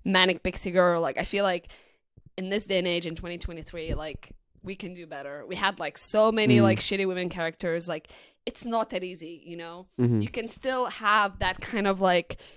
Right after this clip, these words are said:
Speaker 1: I don't know, quirky or this kind of female that has impact and not make her completely
Speaker 2: Mm-hmm.
Speaker 1: two-dimensional or completely just, like, this, you know,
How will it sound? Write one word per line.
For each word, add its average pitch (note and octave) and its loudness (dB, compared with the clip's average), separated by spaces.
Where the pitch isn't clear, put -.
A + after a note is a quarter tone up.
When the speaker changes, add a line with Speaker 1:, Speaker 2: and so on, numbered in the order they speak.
Speaker 1:
I G3 10
don't G3+ 6
know, G3 8
quirky G3 4
or F3+ 10
this F3+ 2
kind G3 2
of F3+ 2
female G3 2
that F3 -2
has F3 0
impact F3 -2
and F#3 0
not F3+ 2
make F#3 -4
her F3 -4
completely E3+ -2
Speaker 2:
Mm-hmm. G#2+ 2
Speaker 1:
two-dimensional E3+ -4
or F3+ -2
completely F3 -10
just, E3+ -8
like, E3+ -4
this, F3 -2
you F3+ -2
know, E3+ -2